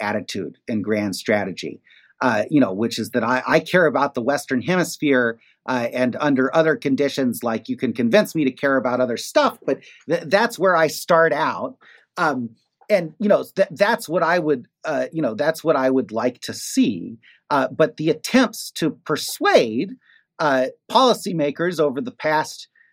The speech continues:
you know, three decades that people like me have made have sort of fallen on their face,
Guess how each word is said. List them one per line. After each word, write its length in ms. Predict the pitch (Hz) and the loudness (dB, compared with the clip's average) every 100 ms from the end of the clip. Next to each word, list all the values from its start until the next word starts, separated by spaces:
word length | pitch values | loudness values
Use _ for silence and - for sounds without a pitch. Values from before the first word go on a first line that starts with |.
| - | -6
you 100 | 151 | -2
know, 140 | 127 113 | 0 -2
three 340 | - 175 160 | -2 -2 2
decades 640 | 127 160 - 139 147 - | 4 4 2 0 -2 -4
that 200 | 135 131 | -6 -6
people 320 | - - 147 | -6 -4 0
like 280 | 131 143 - | 2 2 0
me 160 | 131 151 | 0 0
have 180 | 135 110 | 0 2
made 360 | 254 240 170 | 4 4 2
have 120 | 156 | -4
sort 260 | - 240 226 | -4 0 0
of 120 | 160 | -2
fallen 420 | - 170 175 165 | -2 2 4 2
on 160 | 139 135 | 0 -2
their 140 | 117 | -2
face, 580 | 104 127 95 - - - | -4 -8 -8 -10 -16 -16